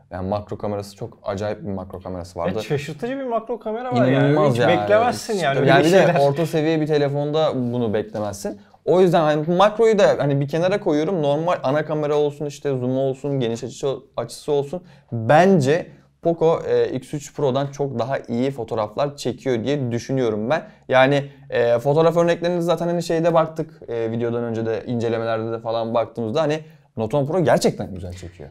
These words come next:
Speaker 2: Ya ben şunu anlıyorum o zaman. Şunu, seni dinlediğim zaman şimdi Redmi Note on Pro'yu alacak bir kişi örneğin şu olabilir yani.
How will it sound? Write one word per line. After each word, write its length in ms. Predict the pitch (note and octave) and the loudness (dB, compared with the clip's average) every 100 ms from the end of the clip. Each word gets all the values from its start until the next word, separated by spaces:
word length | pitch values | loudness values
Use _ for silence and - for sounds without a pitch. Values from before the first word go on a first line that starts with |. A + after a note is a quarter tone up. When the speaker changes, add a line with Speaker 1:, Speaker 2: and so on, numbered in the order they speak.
| - | -2
Speaker 2:
Ya 180 | A#2+ G#2+ | 0 4
ben 160 | F3+ | 4
şunu 360 | A#3+ - - A#3 | 2 -4 0 2
anlıyorum 420 | B3 D3+ A2+ G#2 | 4 2 0 -2
o 60 | G2 | -4
zaman. 260 | F#2+ G2 G2 _ _ | -4 -4 -8 _ _
Şunu, 340 | - - D#3 D3 C#3 - | -14 -6 -4 -4 -8 -16
seni 380 | - D#3+ F#3+ E3 | -6 -2 0 0
dinlediğim 420 | D#3 D3+ D#3 D#3 | 0 0 -2 -2
zaman 220 | B2+ G2 | -4 -6
şimdi 280 | - B2 A2 | -8 -8 -4
Redmi 260 | G3 A3 | -2 -2
Note 240 | A#3+ A3+ A3+ | -4 -2 0
on 200 | A3 G#3+ | -2 -2
Pro'yu 300 | A3 G3+ F3+ | 0 2 2
alacak 500 | E3 F3+ F#3+ G3 - | 2 0 -2 -2 -6
bir 100 | C#3+ | -12
kişi 220 | - D3 | -12 -10
örneğin 340 | F3 C#3+ C3 | -6 -6 -6
şu 180 | C#3+ - | -8 -4
olabilir 420 | D#3 B2+ G#2 G#2 | 0 0 -2 -4
yani. 240 | G2 F#2 | -6 -10